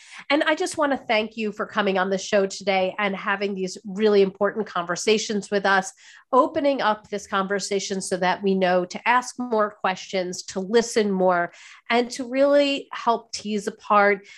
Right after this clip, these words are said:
this conversation so that it doesn't feel so taboo and feels like a bridge rather than a divide. I really appreciate all the things that you said today.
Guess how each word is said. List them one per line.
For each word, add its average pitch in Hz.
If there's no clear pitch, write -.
this 196
conversation 233
so 226
that 240
it 254
doesn't 277
feel 247
so 233
taboo 226
and 202
feels 208
like 190
a 190
bridge 190
rather 175
than 165
a 160
divide. 151
I 180
really 170
appreciate 165
all 170
the 160
things 156
that 156
you 165
said 156
today. 160